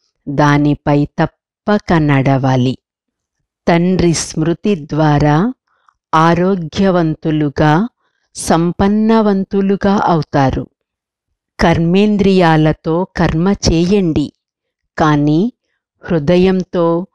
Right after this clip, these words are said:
పరమాత్మ ప్రియుడిని స్మృతి చేయండి. వరదానము, రకరకాల స్థితులనే ఆసనంపై ఏకాగ్రతతో కూర్చొనే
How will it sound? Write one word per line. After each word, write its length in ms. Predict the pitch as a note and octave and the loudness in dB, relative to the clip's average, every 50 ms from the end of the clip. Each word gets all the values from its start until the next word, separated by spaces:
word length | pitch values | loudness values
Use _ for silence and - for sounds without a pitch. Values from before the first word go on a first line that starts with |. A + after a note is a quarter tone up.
| _ - _ _ _ _ - | _ -20 _ _ _ _ -2
పరమాత్మ 840 | D3+ D3 D3+ D#3+ E3 E3+ F3+ F#3 G3+ - - _ _ _ - F#3+ F#3 | -2 0 2 2 2 2 2 2 0 -2 -4 _ _ _ -4 -2 -2
ప్రియుడిని 800 | D#3+ - _ - D#3 D#3+ D#3+ E3 F#3 G3 F#3 G#3+ G#3 G3+ F3+ E3+ | -4 -4 _ -4 -2 0 2 2 0 0 0 0 0 2 0 0
స్మృతి 480 | C#3+ - - - D3+ D3 D3 - - F3+ | -2 -4 -6 -4 -2 -2 -2 -2 -4 -6
చేయండి. 720 | F3+ - - G3 E3 C#3 C3+ C3 C3 B2+ A#2+ B2+ - - _ _ _ _ _ _ _ _ _ _ _ _ _ | -4 0 0 0 2 2 0 0 -2 -2 -4 -6 -8 -10 _ _ _ _ _ _ _ _ _ _ _ _ _
వరదానము, 1200 | D#3 F3 F3+ F#3 F#3 F#3+ F#3 F#3 D#3 D#3 D#3 D3 D3 D3 D3 D3 D3+ D3 C#3 C#3 C#3+ E3 G#3+ C4 - _ _ _ _ _ _ _ _ _ _ _ _ _ _ _ _ _ | -2 0 0 2 2 2 2 0 0 0 2 2 2 2 2 2 0 0 0 0 -2 -2 -4 -6 -8 _ _ _ _ _ _ _ _ _ _ _ _ _ _ _ _ _
రకరకాల 1160 | - D#3 E3+ F#3 - - G#3+ F#3+ F#3 F3 E3+ D#3+ D3 - - F#3 F#3 G3 G#3 A3+ A3 G#3+ G3 F3+ | -2 0 0 0 0 0 0 2 2 4 2 2 0 -2 0 0 2 2 2 2 2 2 2 0
స్థితులనే 1120 | - - - _ _ - G3 - - - A3+ A#3 A3+ G#3+ F#3+ F3 E3+ E3+ E3+ E3 E3 D#3+ - - - | -2 -4 -12 _ _ -4 -4 -4 -4 -6 -4 0 0 2 2 2 2 2 2 2 2 0 -2 -2 -2
ఆసనంపై 1080 | C3+ C3+ C3+ - - F3+ E3+ E3+ E3+ E3 D3+ C#3+ C3+ - - D3+ C#3 C#3+ D#3 G3+ C4+ - _ _ _ _ _ _ _ _ _ _ _ _ _ _ _ _ _ | 0 0 0 0 0 0 0 2 2 2 0 0 -2 -4 -2 -2 0 0 0 0 -2 -6 _ _ _ _ _ _ _ _ _ _ _ _ _ _ _ _ _
ఏకాగ్రతతో 1400 | E3+ F3 F#3 G3+ G3+ - - G#3+ G3 G3+ G#3 F3+ E3 D#3+ D#3 F#3+ F#3+ G3 F3+ - G3 F3+ F3 - - G3 F#3+ F#3+ F3+ - _ _ | 0 2 2 2 0 0 -2 0 2 2 0 0 -4 -4 -2 0 0 0 -2 -2 -2 -4 -4 -4 -4 -4 -4 -4 -4 -6 _ _
కూర్చొనే 960 | - D#3+ D#3+ D3 - - _ - E3+ D3+ D3 D3 D3+ D3+ D3 D3+ F3+ A3+ | -4 -4 -4 -4 -6 -10 _ -4 -2 0 2 2 2 2 2 2 0 -2